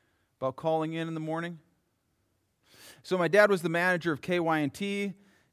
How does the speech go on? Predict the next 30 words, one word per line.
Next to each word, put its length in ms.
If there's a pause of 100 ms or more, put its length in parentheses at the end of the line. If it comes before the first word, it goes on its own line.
(120)
Yankton's 360
home 180
team, 300
A 160
M 100
fourteen 440
fifty. 500 (240)
It's 100
where 100
Tom 240
Brokaw 380
got 140
his 100
start 320
in 220
radio 240
broadcasting. 760 (300)
For 100
all 140
you 100
trivia 320
buffs 300
out 160
there, 320 (360)
Russ 260
and 100
I 40
had 160
an 80
interesting 580